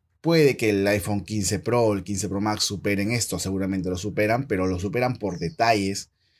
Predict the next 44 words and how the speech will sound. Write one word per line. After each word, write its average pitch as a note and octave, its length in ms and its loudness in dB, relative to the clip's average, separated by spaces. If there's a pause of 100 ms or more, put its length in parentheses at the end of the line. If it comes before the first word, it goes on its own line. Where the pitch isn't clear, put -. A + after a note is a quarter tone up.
(320)
por G2 200 -2
cosas A2 240 0
que - 100 -4
de G#2 60 0
repente G2+ 360 -2
ni, G2 240 -2
ni F#2+ 180 -4
vas G2+ 240 0
a, F#2+ 440 2 (320)
ni A2 240 -2
vas C3 240 4
a A#2 60 2
darte G#2 220 0
cuenta G2 560 0
en F#2+ 200 -2
una, F#2+ 260 -4
en F2+ 100 -10
una G2 220 -4
simple F2+ 360 -4
vista, E2+ 340 -8
¿no? - 240 -10 (640)
Ya C#3+ 200 2
para A#2 160 4
gente A#2 260 -2
profesional G#2+ 640 0
que E2+ 160 -10
quiera A2 420 2
trabajar F#2+ 360 -4
con G#2 180 -4
eso, B2+ 180 -2
pues F#2 160 -4
obviamente G2 300 -2
se G2 80 -4
entiende F#2 400 -2
que F2 100 -6
quieran F#2 220 -4
tener F2 340 -4 (120)
esa F2+ 440 -2
cámara F#2+ 300 -2
específicamente, G2+ 760 -4
pero F#2+ 460 -2 (260)
para F#2+ 140 -4
un A2+ 100 -4
usuario A#2 380 0